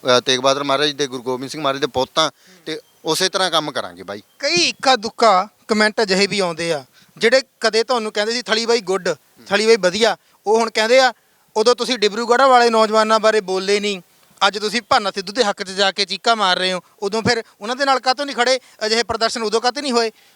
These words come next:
Speaker 2: ਫਿਰ ਉਹ, ਉਹ, ਉਹ ਕੀ ਜਵਾਬ ਆ ਤੁਹਾਡੇ ਕੋਲ?
Speaker 1: ਉਹ ਬਾਈ ਡਿਬਰੂਗੜ੍ਹ ਵਾਲੇ ਤਾਂ ਭੇਜ ਤੇ ਜਿਹੜੇ ਵਿਚਾਰੇ। ਹੁਣ ਸਾਡੇ ਕੋਲ ਇੱਕ ਪਲੇਟਫਾਰਮ ਹੈ, ਅਸੀਂ ਆਪਣੀ ਆਵਾਜ਼ ਲੱਖਾਂ ਲੋਕਾਂ ਤੱਕ ਪਹੁੰਚਾ ਸਕਦੇ ਆ। ਜਾਂ ਫਿਰ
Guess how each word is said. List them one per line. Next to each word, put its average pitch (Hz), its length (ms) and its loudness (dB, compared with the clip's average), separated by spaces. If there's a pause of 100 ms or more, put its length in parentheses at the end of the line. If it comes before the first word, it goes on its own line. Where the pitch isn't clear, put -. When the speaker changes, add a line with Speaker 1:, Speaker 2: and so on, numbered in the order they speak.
(120)
Speaker 2:
ਫਿਰ 233 120 0
ਉਹ, 214 160 -2
ਉਹ, 254 300 2
ਉਹ 247 280 -2
ਕੀ 262 140 -6
ਜਵਾਬ 226 260 2
ਆ 220 40 -2
ਤੁਹਾਡੇ 220 180 -10
ਕੋਲ? 202 120 -20 (580)
Speaker 1:
ਉਹ 143 140 0
ਬਾਈ 147 240 4
ਡਿਬਰੂਗੜ੍ਹ 151 560 0
ਵਾਲੇ 170 160 4
ਤਾਂ 170 120 -2
ਭੇਜ 156 380 0
ਤੇ 165 120 4
ਜਿਹੜੇ 175 200 2
ਵਿਚਾਰੇ। 160 400 0 (320)
ਹੁਣ 175 100 -2
ਸਾਡੇ 160 280 2
ਕੋਲ 208 120 2
ਇੱਕ 220 100 -2
ਪਲੇਟਫਾਰਮ 202 580 2
ਹੈ, 123 120 0 (400)
ਅਸੀਂ 220 300 -4 (140)
ਆਪਣੀ 208 320 -4
ਆਵਾਜ਼ 175 420 2
ਲੱਖਾਂ 185 420 -2
ਲੋਕਾਂ 196 240 0
ਤੱਕ 196 180 -2
ਪਹੁੰਚਾ 170 400 0
ਸਕਦੇ 127 340 -6
ਆ। 104 100 -10 (720)
ਜਾਂ 180 260 2
ਫਿਰ 226 260 -2